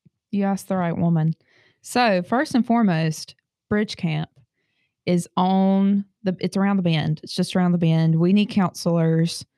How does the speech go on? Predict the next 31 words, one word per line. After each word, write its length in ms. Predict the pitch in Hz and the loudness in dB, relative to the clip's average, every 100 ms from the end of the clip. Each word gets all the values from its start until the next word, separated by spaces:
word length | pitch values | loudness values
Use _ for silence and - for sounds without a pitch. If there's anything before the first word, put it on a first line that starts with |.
| _ _ _ | _ _ _
like 240 | - 165 - | -2 -2 0
no 160 | 165 | 2
other. 420 | 175 156 160 196 - _ _ _ - | 2 2 2 0 -4 _ _ _ -2
We 60 | |
have 100 | 185 | 0
a 60 | 175 | 2
lot 560 | 165 165 165 170 175 - _ - | 2 2 2 2 0 -4 _ -6
of 140 | 170 165 | -4 -6
kiddos 400 | - 180 170 165 | -4 -2 0 0
in 100 | 165 | 0
foster 300 | 165 156 - | -2 -4 -6
care 440 | - 160 170 165 - _ _ - | -6 -4 -2 -4 -6 _ _ -2
coming 180 | 170 | 0
to 60 | 165 | 0
Bridge 160 | - - | -4 -8
Camp, 220 | - - _ - | -10 -10 _ -4
and 240 | 170 165 | 0 2
they 160 | 175 175 | 2 0
can't 320 | - 220 240 | -2 -2 0
all 140 | 240 | -4
come 460 | 233 254 262 269 262 | -2 -2 0 0 -2
if 80 | 190 | -2
we 100 | 180 | 0
don't 160 | 175 180 | 0 0
have 100 | 175 | -2
counselors. 580 | 175 175 - - - - - - _ _ _ _ | -4 -6 -6 -10 -10 -16 -20 -20 _ _ _ _
So 520 | - 170 160 156 151 - _ | -2 2 2 2 0 -6 _
we 120 | 185 | 0
need 180 | 190 175 | 2 0
a 40 | |
lot. 400 | 147 123 - - | -2 -6 -12 -20